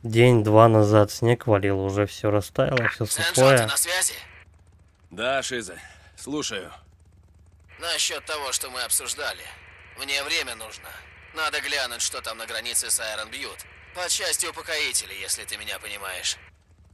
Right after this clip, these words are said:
Speaker 3: А, нет, вообще не понимаю. Может быть, разъяснишь?
Speaker 2: Размечтался. Не забывай, я пошёл на риск.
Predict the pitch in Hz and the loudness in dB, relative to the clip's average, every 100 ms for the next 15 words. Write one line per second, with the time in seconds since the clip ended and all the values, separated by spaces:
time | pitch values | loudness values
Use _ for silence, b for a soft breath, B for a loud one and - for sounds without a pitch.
0 | _ - 87 95 101 156 95 - 98 117 | _ -14 -8 -6 -4 -2 -4 -6 -6 -4
1 | - 139 127 113 98 92 76 65 - - | -2 -2 -2 -4 -6 -8 -10 -12 -18 -20
2 | _ b b b b - 175 160 170 175 | _ b b b b -8 -6 -2 -2 0
3 | 175 143 160 220 226 - - _ _ _ | -2 0 -2 0 -2 -2 -8 _ _ _
4 | _ _ _ - - 170 160 170 160 - | _ _ _ -20 -8 -4 -2 -2 -2 -2
5 | 156 127 104 - - - - - - 127 | -2 -2 -2 -4 -6 -20 -20 -20 -20 -10
6 | 139 135 143 147 147 139 135 131 - 147 | -4 -4 -4 -6 -4 -4 -4 -2 -2 -4
7 | 143 160 127 | -4 -2 -2